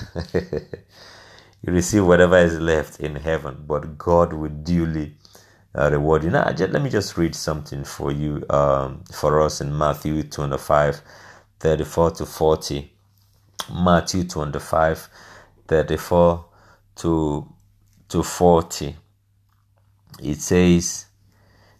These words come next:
"Then the king will say to those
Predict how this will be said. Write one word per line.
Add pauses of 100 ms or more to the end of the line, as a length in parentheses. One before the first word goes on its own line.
"Then (800)
the
king
will
say
to
those